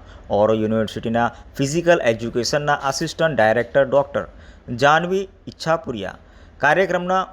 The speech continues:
ઓર્ગેનાઇઝેશન સેક્રેટરી છે. મહત્વપૂર્ણ છે કે આ ટુર્નામેન્ટમાં છ રાજ્ય અને કેન્દ્રશાસિત પ્રદેશ ગુજરાત, મહારાષ્ટ્ર, ગોવા, મધ્યપ્રદેશ, દીવ, દમણ અને રાજસ્થાનની અડતાલીસ યુનિવર્સિટીના ત્રણસોથી વધુ વિદ્યાર્થીઓ તથા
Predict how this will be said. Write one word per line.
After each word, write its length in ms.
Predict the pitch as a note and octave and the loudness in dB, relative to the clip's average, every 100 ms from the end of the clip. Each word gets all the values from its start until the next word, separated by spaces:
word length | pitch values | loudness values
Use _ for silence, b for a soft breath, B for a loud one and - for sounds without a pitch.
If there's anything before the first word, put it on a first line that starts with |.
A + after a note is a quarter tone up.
| - | -4
ઓર્ગેનાઇઝેશન 840 | A2+ A2 A2 A2 A#2 C3+ D3 D#3+ | -4 -2 -2 -2 -2 -4 -6 -6
સેક્રેટરી 540 | D#3 G2+ F#2 F#2+ G2 G2 | -6 -6 -6 -6 -6 -6
છે. 280 | - G2+ - - | -6 -8 -6 0
મહત્વપૂર્ણ 680 | C3+ D#3+ F#3+ G3+ F3 F#3+ F#3 | 4 4 2 -2 -2 -2 -2
છે 160 | F#3 | -2
કે 100 | F3 | 0
આ 80 | F3+ | 0
ટુર્નામેન્ટમાં 920 | F3 A#2 A2+ A2 A2+ B2+ A2+ G2+ F#2+ | -2 -4 -2 -2 -2 -2 -6 -10 -10
છ 180 | G2 - | -12 -2
રાજ્ય 500 | B2 A#2+ B2 B2 C#3 | 2 4 2 2 0
અને 340 | D#3+ D3 G#2 - b b - | 2 2 -2 -6 b b 2
કેન્દ્રશાસિત 640 | D3 F3+ F#3 F3+ F3+ F3+ - | 2 2 2 0 0 -6 -4
પ્રદેશ 340 | A2+ A#2 A2 | -2 -2 -2
ગુજરાત, 440 | B2 A2+ A#2+ C3 C3+ | -6 0 4 4 2
મહારાષ્ટ્ર, 520 | C3+ C#3 C#3+ C#3+ A#2 | 0 2 2 0 -4
ગોવા, 320 | G#2+ G#2+ A2 | -2 2 2
મધ્યપ્રદેશ, 800 | A2 A2 B2+ C3+ C3 C#3+ C#3+ - | 2 -2 -2 -4 0 0 0 -2
દીવ, 220 | A2 G#2+ | -4 -2
દમણ 340 | G#2 A2 A#2 | -2 0 -2
અને 300 | A#2 A#2+ G#2 - B B B | -2 -4 -6 -10 B B B
રાજસ્થાનની 720 | B2 C3 C#3+ F#3 - F3+ F3+ F#3 | 0 2 2 -2 -4 -4 -4 -4
અડતાલીસ 540 | B2+ G2+ A2+ A2+ A2+ | -6 -4 -6 -6 -8
યુનિવર્સિટીના 640 | A2+ A2+ G#2+ A#2 C3 C#3 | -4 -4 -4 -6 2 2
ત્રણસોથી 500 | C#3 A2 A2 A2+ C3 | 2 0 -2 -4 -6
વધુ 240 | C3 C3 C3+ | -6 -4 -6
વિદ્યાર્થીઓ 800 | G#2 F#2+ A2 A2 G#2 C3 B2 G2+ | -8 -4 2 2 2 -2 -2 -2
તથા 320 | G#2+ A2+ | -4 -2